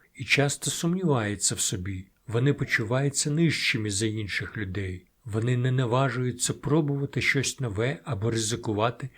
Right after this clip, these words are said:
через страх невдачі та осуду з боку інших. Попри це, вони часто відчувають сильне почуття емпатії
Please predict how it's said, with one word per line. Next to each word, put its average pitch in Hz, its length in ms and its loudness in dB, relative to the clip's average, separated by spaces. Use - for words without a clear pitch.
через 113 400 4
страх 127 460 2
невдачі 117 680 0
та - 140 -4
осуду 123 720 0
з 104 160 -2
боку 104 380 -2
інших. 123 600 -4
Попри 95 340 0
це, 185 340 2
вони 120 220 -2
часто 190 400 0
відчувають 117 680 0
сильне 147 420 4
почуття - 640 -4
емпатії 113 840 0